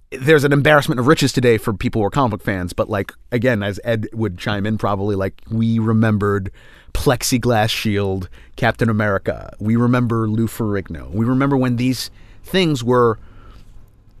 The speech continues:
it would take many years to see one project to another project.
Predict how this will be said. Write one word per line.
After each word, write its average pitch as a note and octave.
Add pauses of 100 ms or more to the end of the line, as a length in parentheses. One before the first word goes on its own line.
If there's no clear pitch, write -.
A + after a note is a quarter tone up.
it -
would D#3+
take D3+
many E3+
years E3
to D3
see C3+
one C#3+
project C#3
to C#3
another C3+
project. A#2